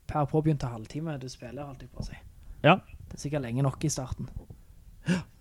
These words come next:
Speaker 1: Ehm, og jeg kunne nok sikkert gitt det samme som jeg hadde gitt for en kinobillett. I hvert fall første gangen.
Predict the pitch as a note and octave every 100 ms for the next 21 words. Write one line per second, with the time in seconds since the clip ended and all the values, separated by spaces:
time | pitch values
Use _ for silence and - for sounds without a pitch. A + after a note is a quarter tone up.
0 | - - - - - B2+ B2 A2+ A2+ -
1 | - - - - - - - - - -
2 | - - - - - - - - - C#3+
3 | C#3 C#3+ C3 C3+ C3 A3 - - - -
4 | - F#3+ F3+ D#3+ C#3+ D3 F3 D3 C#3+ C#3+
5 | C#3 C3 B2+ F3+ B3+ C4+ - - - -
6 | D#3+ A#3+ F3+ - - A#3+ C#4 E3